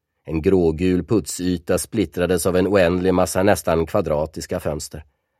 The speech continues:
De flesta stod öppna med fördragna gardiner. Gulbruna gardiner. Alla lika.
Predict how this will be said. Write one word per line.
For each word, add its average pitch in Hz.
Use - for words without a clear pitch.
De 73
flesta 85
stod 120
öppna 95
med 90
fördragna 80
gardiner. 73
Gulbruna 82
gardiner. 71
Alla 92
lika. 82